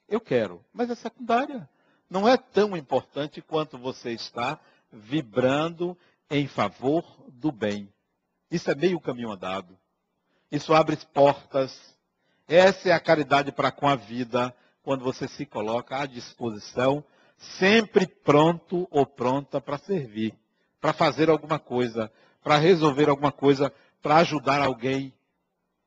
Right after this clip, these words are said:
Essa é a prontidão da bondade. Ó, o que precisar de mim, eu faço. Quando você toma a iniciativa de fazer,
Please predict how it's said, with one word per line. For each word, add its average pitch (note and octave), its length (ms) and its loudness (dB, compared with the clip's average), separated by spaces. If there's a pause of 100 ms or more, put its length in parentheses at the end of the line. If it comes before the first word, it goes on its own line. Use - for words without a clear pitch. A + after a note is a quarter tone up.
(140)
Essa D#3 600 0
é C#3+ 100 -2
a C3+ 80 0
prontidão B2 540 -6
da B2 100 -4
bondade. G2 560 -10
Ó, B2 240 -10 (580)
o C#3+ 80 -14
que F3 140 -2
precisar C#3 440 0
de B2 140 -10
mim, B2+ 120 -8
eu E3 100 -4
faço. - 500 -12 (840)
Quando A#3 260 4
você G3+ 240 4
toma E3+ 300 0
a E3 40 0
iniciativa D#3+ 1000 -4
de B2+ 120 -10
fazer, B2 600 -4